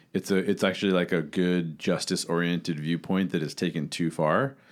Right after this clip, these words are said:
Um, but I will say that there's a couple moments in Black Panther, and having talked to, um, a lot of my friends about, I mean, obviously I've talked about that movie a bunch, but I, like, understanding it a little better,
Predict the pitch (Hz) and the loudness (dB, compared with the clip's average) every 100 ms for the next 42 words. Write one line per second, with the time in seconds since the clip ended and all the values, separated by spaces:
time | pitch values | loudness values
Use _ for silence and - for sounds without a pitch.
0 | - - - - 98 92 85 107 143 220 | -20 -20 -20 -2 2 2 4 6 6 4
1 | 196 139 113 92 160 160 147 120 117 101 | 4 4 2 2 0 2 2 2 2 -2
2 | - 101 92 92 90 - 92 85 80 78 | -2 0 2 2 2 2 -2 0 -2 0
3 | 92 123 110 90 107 110 - - 98 90 | 2 4 2 4 2 2 0 0 2 2
4 | 85 85 - - - - - - - - | 0 -4 -8 -20 -20 -20 -20 -20 -20 -20
5 | - - 131 110 95 82 80 - - - | -20 -4 0 2 2 0 -2 -6 -16 -16
6 | - - 104 101 107 101 87 104 92 80 | -8 -2 2 4 4 4 2 0 0 -2
7 | 78 92 - 90 71 71 73 - 82 76 | 2 2 2 0 -2 -4 -6 -6 -6 -6
8 | 69 - 78 71 67 - 87 71 - - | -6 -8 -8 -8 -8 -4 -2 -2 -4 -4
9 | 69 - - 95 - - - 107 98 - | -4 -4 -2 -2 -4 -10 -6 -2 -2 0
10 | 95 101 104 95 87 73 80 87 120 135 | 0 0 0 0 0 0 0 2 0 -2